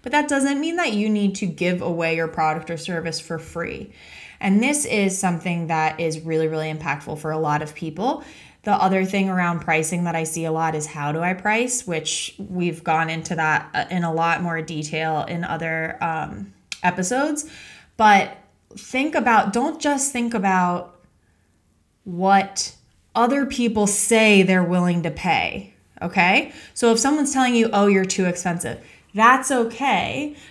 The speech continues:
because if you've done your market research and you've figured out what the market is real-, willing to pay overall, you're always gonna be priced too high for some people, and that's okay. That's not gonna change.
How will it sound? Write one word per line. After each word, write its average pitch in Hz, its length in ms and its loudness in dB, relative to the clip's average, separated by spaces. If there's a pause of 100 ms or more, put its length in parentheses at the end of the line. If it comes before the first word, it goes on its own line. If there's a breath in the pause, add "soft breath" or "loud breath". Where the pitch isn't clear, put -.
because 226 260 2
if 202 120 2
you've 233 320 4
done 240 260 4
your 240 160 2
market 214 460 2
research 196 680 -2
and 196 220 2
you've 262 140 0
figured 233 340 2
out 190 160 4
what 208 160 -4
the 180 80 0
market 202 460 0
is 175 100 -2
real-, 180 320 -2
willing 185 300 2
to 180 80 0
pay 180 200 0
overall, 185 800 2 (880 loud breath)
you're 233 360 4
always 233 460 6
gonna 208 240 2
be 202 140 4
priced 190 440 0
too 190 180 0
high 170 260 -2
for 170 160 -8
some 170 320 -4
people, - 480 -8
and 190 160 2
that's 196 280 -2
okay. 185 320 -4
That's 185 260 -2
not 240 160 -4
gonna 214 160 -2
change. 185 340 -4